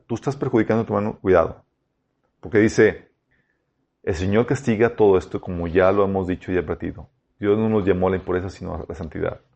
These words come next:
Entonces, hay cuatro reglas básicas en cuanto a cómo mantenerte la pureza sexual en este noviazgo, chicos.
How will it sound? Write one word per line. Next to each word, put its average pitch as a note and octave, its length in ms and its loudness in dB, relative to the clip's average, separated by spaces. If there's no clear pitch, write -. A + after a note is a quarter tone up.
Entonces, - 360 2
hay E3 600 6
cuatro C#3+ 400 4
reglas C#3+ 260 8
básicas C3 380 4
en A#2 80 0
cuanto A2+ 300 6
a G#2 160 0
cómo B2+ 200 2
mantenerte A#2 600 4
la A#2+ 80 6
pureza A2 280 2
sexual A2 340 2
en A2+ 60 0
este A2 160 0
noviazgo, A2 380 4
chicos. - 380 -4